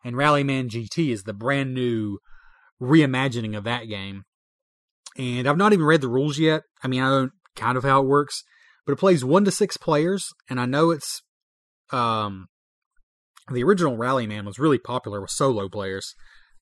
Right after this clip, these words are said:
and I'm thinking this one has, has that built in as well. Sorry, I know it has it built in, but I think it's,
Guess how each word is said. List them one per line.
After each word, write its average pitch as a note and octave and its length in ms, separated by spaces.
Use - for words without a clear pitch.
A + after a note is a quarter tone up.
and C3 120
I'm A#2+ 80
thinking E3+ 260
this C#3 180
one C#3+ 100
has, A2+ 360
has B2+ 180
that B2 200
built B2 180
in A2+ 100
as G#2 120
well. A2 320
Sorry, B2 280
I A#2+ 40
know C#3+ 180
it B2 60
has A2 180
it G#2 80
built G2+ 180
in, G2+ 160
but G2 120
I - 20
think A#2 220
it's, - 240